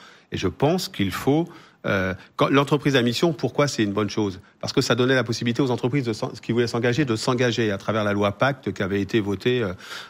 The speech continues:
de mémoire en deux mille dix-neuf. Euh, eh bien, il faut, c'est, c'est plutôt ce type d'initiative, c'est-à-dire d'ouvrir les champs du possible pour les entreprises dans leur, dans leur impact sur la société.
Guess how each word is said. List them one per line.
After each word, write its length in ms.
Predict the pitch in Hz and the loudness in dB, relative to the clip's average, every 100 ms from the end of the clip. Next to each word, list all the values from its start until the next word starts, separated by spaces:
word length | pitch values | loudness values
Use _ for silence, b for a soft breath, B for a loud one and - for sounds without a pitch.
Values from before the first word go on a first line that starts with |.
| B - | B -4
de 120 | 92 | -2
mémoire 340 | 95 101 110 | 0 2 2
en 80 | 98 | 2
deux 60 | 95 | 0
mille 140 | 95 | -2
dix-neuf. 420 | 95 98 104 - 95 B 120 113 | -4 -2 -2 -2 -8 B -12 0
Euh, 260 | 104 104 101 - B - | 2 2 0 -4 B 0
eh 40 | |
bien, 140 | 107 131 | 2 2
il 160 | 131 | 0
faut, 240 | - 143 - 131 | 2 0 0 -2
c'est, 200 | - 156 | -2 -2
c'est 140 | 160 | -2
plutôt 200 | 151 190 | 0 0
ce 120 | 175 | 0
type 200 | 123 185 | -2 -2
d'initiative, 480 | 151 135 135 143 185 | 0 0 0 0 -2
c'est-à-dire 260 | - 127 117 | 0 0 0
d'ouvrir 400 | 143 170 185 170 | 2 2 2 2
les 120 | 135 | 0
champs 220 | - 156 | 0 0
du 100 | 143 | 0
possible 380 | 123 123 - 135 | 0 0 0 -2
pour 100 | 123 | 0
les 120 | 113 | 0
entreprises 540 | 110 113 107 156 180 160 B B B _ - | -2 -2 -2 2 0 -2 B B B _ 2
dans 100 | 120 | 4
leur, 300 | 117 117 110 | 4 0 -2
dans 160 | 110 | 0
leur 180 | 107 101 | 2 2
impact 380 | 107 135 135 104 | 0 0 -2 -4
sur 120 | 113 | -2
la 100 | 107 | -2
société. 460 | - 98 104 92 | -2 -6 -6 -6